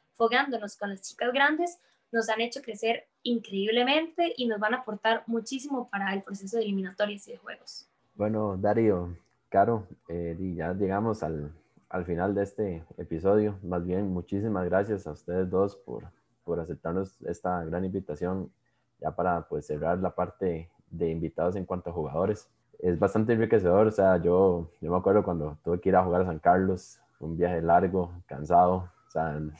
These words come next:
Speaker 2: y tras de todo, el partido es atrás y yo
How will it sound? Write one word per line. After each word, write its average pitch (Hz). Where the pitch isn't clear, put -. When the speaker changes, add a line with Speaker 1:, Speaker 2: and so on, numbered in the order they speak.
Speaker 2:
y 85
tras 78
de 78
todo, 95
el 85
partido 85
es 101
atrás 101
y 90
yo 87